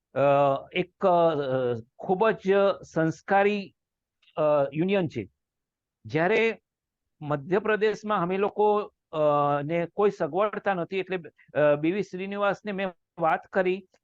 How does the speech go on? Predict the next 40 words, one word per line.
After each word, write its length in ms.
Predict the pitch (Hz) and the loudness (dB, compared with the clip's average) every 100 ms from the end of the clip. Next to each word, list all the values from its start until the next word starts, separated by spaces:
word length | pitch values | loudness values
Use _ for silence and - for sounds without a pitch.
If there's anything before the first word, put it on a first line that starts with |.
| _ _ _ - | _ _ _ -8
એમણે 280 | 156 185 | -6 -4
મને 340 | 208 196 202 208 | -4 -4 -4 -2
એક, 340 | 196 - - | -4 -6 -2
અ, 200 | 214 196 175 | 0 0 -2
એમના, 540 | 165 175 185 180 180 _ | -4 0 0 0 -4 _
અ, 220 | 147 135 | 0 0
યુથ 420 | 135 139 185 190 | 0 0 0 0
જે, 520 | 190 147 170 170 160 - 143 | -4 -2 0 0 -2 -4 -4
અ, 60 | 127 123 110 110 - 135 | -2 0 -2 -6 -6 -8
અ, 160 | 123 - _ - 139 | -8 -16 _ -6 -4
એન 200 | 139 160 | -2 -2
એસ 180 | 196 190 | -4 -2
યુ 80 | 190 | -2
આઈ 80 | |
નું 100 | 196 | 0
યુથ 240 | 175 175 175 | -2 -2 0
જે, 240 | 175 185 - - | 0 -2 -6 -6
અ, 40 | 160 156 151 - _ _ _ - | -2 0 -2 -6 _ _ _ -8
યુનિયન 420 | 160 190 226 196 | -4 -2 -2 -2
છે, 200 | 135 104 _ _ 190 | -4 -6 _ _ -10
એમની 260 | 151 185 214 | -8 -4 -2
બસમાં 400 | 175 165 208 226 | -2 -4 -4 -2
બેસાડેલો. 640 | 196 - 151 139 175 226 _ - 156 | -2 0 0 0 -2 -6 _ -12 -8
એમની 280 | 165 202 | -6 -6
બસમાં 380 | 233 202 - 214 | -2 -2 -2 -4
મારી 200 | 185 190 | 0 0
બેગ 260 | 180 190 196 | 0 -2 -4
ને 120 | 214 | -4
બધું 340 | 190 180 165 | -4 -4 -4
હતું. 180 | 147 196 | -2 -4
તે 180 | 185 185 | -2 -2
લોકોની 320 | 220 220 214 | -2 -2 -6
સાથે 260 | 190 190 202 | -4 -4 -4
હું 180 | 208 - _ 214 190 | -8 -12 _ -16 -4
બે, 220 | 185 190 | -2 -2
એ 200 | 160 196 | -4 -4
બે 260 | 160 160 | -2 -2
ત્રણ 240 | 175 208 208 | -2 -4 -4
દિવસ 320 | 196 202 - | -4 -4 -2
રહ્યો. 360 | 139 165 147 | 2 2 0